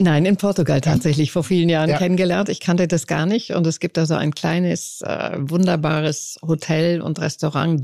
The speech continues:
Speaker 1: direkt am Meer gebaut und irgendwann haben wir einen Gin Tonic bestellt und dann sagte der Barkeeper uns, "Wollen Sie nicht mal einen Port Tonic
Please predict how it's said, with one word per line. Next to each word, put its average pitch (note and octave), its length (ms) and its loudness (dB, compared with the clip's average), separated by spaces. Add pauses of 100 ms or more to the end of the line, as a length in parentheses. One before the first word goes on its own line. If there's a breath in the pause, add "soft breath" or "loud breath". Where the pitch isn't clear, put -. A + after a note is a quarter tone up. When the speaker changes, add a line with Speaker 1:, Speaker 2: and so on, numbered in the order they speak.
(120)
Speaker 1:
direkt F3 480 0
am C#3 160 2
Meer D3 220 2
gebaut D3+ 500 -2
und - 300 -6
irgendwann D3+ 440 0
haben C3 160 0
wir C3 280 -2
einen C#3 100 0
Gin C3 220 0
Tonic E3 400 -2
bestellt E3+ 420 -4
und D#3 180 -4
dann C#3+ 200 -4 (560 loud breath)
sagte D3 360 0
der C#3 120 2
Barkeeper D3 640 -2
uns, D3 260 -4
"Wollen D#3+ 180 -2
Sie E3+ 120 -4
nicht D#3 200 -4
mal C#3+ 80 -4
einen C#3+ 140 -4
Port - 320 -4
Tonic - 600 -10